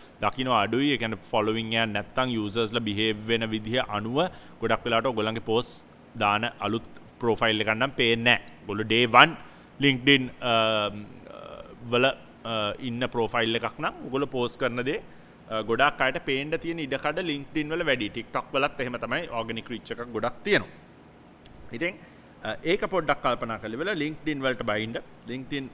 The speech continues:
බහලා ඉවරලා LinkedIn ප්‍රොෆයිල් එකක් මේන්ටේන් කරන්න. LinkedIn වල හැමදාම වගේ පෝස්ට් කරන්න බලන්න. ඒක මම මේ අවුරුද්දේ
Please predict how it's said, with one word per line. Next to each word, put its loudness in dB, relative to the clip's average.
බහලා -4
ඉවරලා -4
LinkedIn -6
ප්‍රොෆයිල් -2
එකක් -4
මේන්ටේන් -8
කරන්න. -4
LinkedIn -6
වල -4
හැමදාම -6
වගේ -8
පෝස්ට් -12
කරන්න -12
බලන්න. -6
ඒක -2
මම 0
මේ -4
අවුරුද්දේ -4